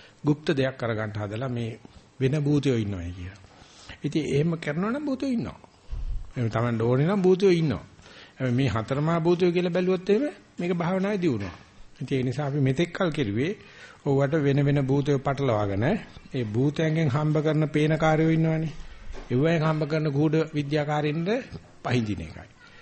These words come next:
දැන් නෑ. දැන් අපි මේවා මේ, මේකෙන් තමයි ලෝකය හැදිලා තියෙන්නේ. ඇතුළත පිටත ඒවා ඉදිරිපත් වෙච්චාම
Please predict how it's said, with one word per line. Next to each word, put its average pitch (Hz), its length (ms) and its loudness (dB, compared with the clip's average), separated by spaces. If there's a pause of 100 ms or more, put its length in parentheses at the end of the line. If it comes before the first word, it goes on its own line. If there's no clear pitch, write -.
(100)
දැන් 160 280 2
නෑ. 123 220 -2 (360)
දැන් 131 300 0
අපි 123 200 -2
මේවා 139 340 0 (580)
මේ, 160 240 -2
මේකෙන් 156 380 0
තමයි 190 200 0
ලෝකය 202 240 2
හැදිලා 202 340 0
තියෙන්නේ. 196 300 -6 (360)
ඇතුළත 123 400 -4
පිටත 131 300 -4
ඒවා - 680 -10
ඉදිරිපත් 123 460 0
වෙච්චාම 107 440 -4